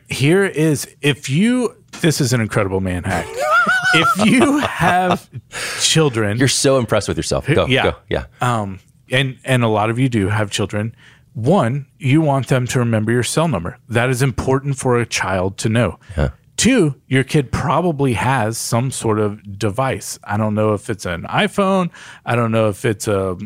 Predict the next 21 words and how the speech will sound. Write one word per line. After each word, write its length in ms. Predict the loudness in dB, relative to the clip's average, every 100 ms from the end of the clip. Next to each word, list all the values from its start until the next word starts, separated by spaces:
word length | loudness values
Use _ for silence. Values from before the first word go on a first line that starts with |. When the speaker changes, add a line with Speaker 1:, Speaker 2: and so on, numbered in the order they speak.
| -10
Speaker 1:
little 400 | -4 -2 -2 -4
tablet 440 | -4 -2 0 -2 -2
thing, 380 | -2 0 0 -4
whatever 600 | -2 0 2 2 2 2
it 80 |
is. 440 | 0 0 -4 -10 -14 _ _ -20 -20 -12 -6
If 220 | -4 -2
you 120 | 0
want 260 | 2 0 0
your 220 | 0 0
kid 440 | 0 0 0 -2 -2
to 100 | 0
remember 600 | 2 2 0 0 -2 -2
your 360 | -4 0 2 2
cell 280 | -2 -4
phone 220 | -2 -4 -2
number, 400 | -2 -2 -4 -4 _ _ _ _
make 400 | -4 0 2 2
it 100 | -2
the 100 | -2
password 580 | -2 -2 -2 -2 -2 -2